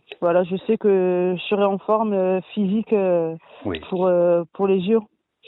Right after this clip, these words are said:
Speaker 2: D'accord. Alors, il y a donc la partie sportive, Alexandra, et puis il y a aussi vos études que vous menez de front. Euh,
Speaker 1: Mhm.
Speaker 2: votre co-, votre conversion dans, vous voulez devenir psychomotricienne.
Speaker 1: Mhm.
Speaker 2: Ça aussi, le, le programme a changé.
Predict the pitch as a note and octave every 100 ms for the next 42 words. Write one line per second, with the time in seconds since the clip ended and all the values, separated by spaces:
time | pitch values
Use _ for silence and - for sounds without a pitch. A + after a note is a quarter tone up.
0 | - - B2 A#2 D3 D#3 - - - -
1 | - C#3 F3+ - - _ F3 E3+ F#3+ F#3+
2 | F#3 F#3+ F#3 D#3 D3 D3 - D3 - -
3 | B3 B3+ D#3+ - D3+ F#3+ - C3+ C#3 C3+
4 | C#3+ B2+ C3 - A#3+ B3+ - B2+ C3+ C#3+
5 | C#3 C3 C3 - G3 B3+ - - - -
6 | D#3 D#3 D3+ D3 C#3+ C#3 C#3 C3+ C3+ C3+
7 | - C#3 C#3 C3+ C3+ B2+ A#2 C#3 C3 -
8 | B2+ A#2+ - D3 C#3+ B2 A#2 A2 A2 G#2+
9 | G2+ A2 A2 A2+ A#2+ A#2+ A#2+ B2 A2 -
10 | - A#2+ A2+ A#2+ - E3 A3+ - - -
11 | - G3 F#3+ G#3 - D#3 D#3+ D#3+ G#3 A3+
12 | G3 F3+ F3+ E3 E3 E3+ D3+ D#3+ -